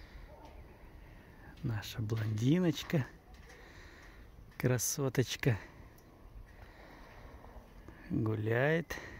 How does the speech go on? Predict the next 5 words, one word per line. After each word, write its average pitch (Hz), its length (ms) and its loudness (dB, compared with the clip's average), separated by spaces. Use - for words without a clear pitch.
Всё - 320 4
ей 117 240 6
интересно, 117 680 6
что - 220 2
происходит 104 800 4